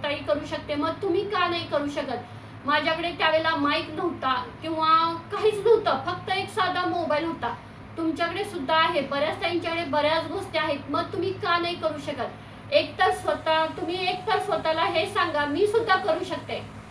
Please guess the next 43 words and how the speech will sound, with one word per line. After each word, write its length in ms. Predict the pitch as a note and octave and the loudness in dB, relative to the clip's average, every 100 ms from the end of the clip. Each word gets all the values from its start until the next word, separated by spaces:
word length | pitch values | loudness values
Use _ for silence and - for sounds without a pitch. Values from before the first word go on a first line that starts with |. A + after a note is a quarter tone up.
| - - - | -16 -6 2
ठीक 200 | G#4+ G#4+ | 4 6
आहे, 220 | D#4+ C#4+ | 6 4
एप्रिल 340 | C#4 - F#4 | 0 -4 -2
मे 140 | F#4+ F#4+ | 0 0
मध्ये 220 | G4 G#4+ | 0 0
मला 200 | F#4 F#4 | 4 6
अपयश 500 | F4+ F4+ E4+ F4 F4 | 6 4 2 2 0
आलं, 280 | D4 B3 A#3 | 0 0 2
ज्या 160 | C#4+ | 4
वेळेला 200 | E4 F#4 | 4 2
आपल्याला 300 | F#4 F4+ E4+ | 2 2 2
अपयश 500 | D#4+ D4 D#4 D#4+ E4 | 2 2 0 0 -2
येतं, 200 | F4 D4 | -4 -4
त्याच्या 300 | C#4+ D4 E4 | -2 -2 -2
पुढे 220 | E4 F#4 | -2 0
आपले 320 | E4+ E4+ D#4+ D#4+ | 2 2 -2 -4
यश 320 | D4 D#4 - | 0 0 0
वाट 240 | C4 C#4 C4+ | 2 2 2
बघत 320 | C4 B3+ B3 | -4 -6 -6
असतं. 280 | C#4 - A#3 | -6 -4 -4
ठीक 300 | A3+ G4 G4 | -4 -4 0
आहे, 140 | C#4+ - - - - D#4+ | -2 -2 -10 -16 -12 -4
तुम्ही 160 | E4 | 2
असं 200 | G#4+ A4 | 2 2
समजा, 360 | A4 A4+ F#4 E4 | 0 0 2 4
"आलेलं 360 | E4+ F4 G4+ | 4 2 0
मला 180 | F#4+ E4+ | 0 2
अपयश, 380 | D4+ D4 C4+ B3 | 2 2 -2 -2
पण 260 | - D#4 D4+ | -4 -4 -2
नाही, 240 | D4 A#3+ | -2 -2
आता 360 | - A#3+ D4+ D#4+ | -2 -2 0 0
मला 200 | D#4+ E4 | 2 2
यश 300 | D4 C#4 D4 | 0 -2 -2
येणार 280 | C4+ B3 | 0 0
आहे." 160 | B3 C4 | 0 -2
तुम्ही 300 | G#3+ C#4 E4+ | -4 -4 -6
स्वतःबद्दल 580 | F4 C#4+ D4 C#4 C#4 D#4 | -4 -4 -2 -4 -4 -4
पॉझिटिव्ह 520 | - C4 B3+ C4+ C#4 | -2 -2 -2 -4 -4
बोला, 200 | C4 B3 | -4 -4
तुमच्या 340 | A#3 D4 F4 | -4 -4 -2
कामाबद्दल 800 | E4 D#4 D#4 D4+ D4+ E4+ F#4+ F4 | -4 -2 0 2 2 -2 -2 -2
पॉझिटिव्ह 540 | - D4+ C#4+ C#4+ C4+ C4 | 0 0 0 -2 -2 -2
बोला. 220 | B3 | -2